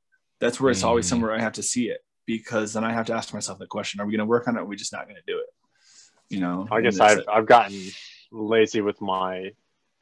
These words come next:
Speaker 3: my planning and scheduling for myself, scheduling the prior-, or priorities,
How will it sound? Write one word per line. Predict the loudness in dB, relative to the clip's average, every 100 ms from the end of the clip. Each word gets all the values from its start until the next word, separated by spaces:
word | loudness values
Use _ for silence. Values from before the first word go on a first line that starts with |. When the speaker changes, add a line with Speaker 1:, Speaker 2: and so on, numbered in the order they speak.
| _ _ _ _ _ -2
Speaker 3:
my | -2 -2
planning | -4 0 0 0 -4 -4
and | -8
scheduling | -12 -2 0 0 -4 -4 -8 -10
for | -8
myself, | -8 -4 0 0 -4
scheduling | -2 0 0 -2 -2
the | -4
prior-, | 0 2 2 0 -2 -10 _ _ _ _ _ -20 -20 _ -6
or | -6 _
priorities, | 0 2 4 2 -2 -8 -10 -12 -18